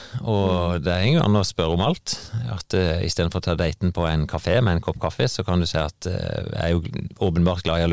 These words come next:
Speaker 1: løpe, hvorfor ikke ta en løpetur sammen?
Speaker 2: Det, at nå er det, er det besvimt hvis noen hadde, noen jeg virkelig var interessert i, hadde invitert meg på løpe.
Speaker 1: Besvimt som i at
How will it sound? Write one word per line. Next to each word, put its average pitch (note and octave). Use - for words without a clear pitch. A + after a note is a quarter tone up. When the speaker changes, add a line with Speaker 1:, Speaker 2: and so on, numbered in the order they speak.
Speaker 1:
løpe, G2+
hvorfor F2
ikke D#2+
ta E2
en D#2+
løpetur D#2
sammen? -
Speaker 2:
Det, E3+
at G#3
nå G#3
er G#3
det, G3
er A3
det G#3
besvimt A3
hvis F#3
noen E3+
hadde, E3+
noen F#3+
jeg G3
virkelig F#3+
var F3+
interessert F3
i, E3+
hadde D3+
invitert D3+
meg D3+
på E3
løpe. C3+
Speaker 1:
Besvimt G2
som G2
i F#2+
at F2